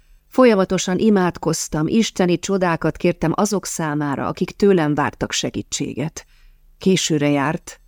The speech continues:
a házban nagy volt a csend, a gyerekek már aludtak, és én is lefeküdni készülődtem. Csak a teáját iszogató Joe maradt még a tűz mellett.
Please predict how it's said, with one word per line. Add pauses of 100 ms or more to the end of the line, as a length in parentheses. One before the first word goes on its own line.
(160)
a
házban
nagy
volt
a
csend,
a
gyerekek
már
aludtak, (260)
és
én
is
lefeküdni
készülődtem. (460)
Csak
a
teáját
iszogató
Joe
maradt
még
a
tűz
mellett.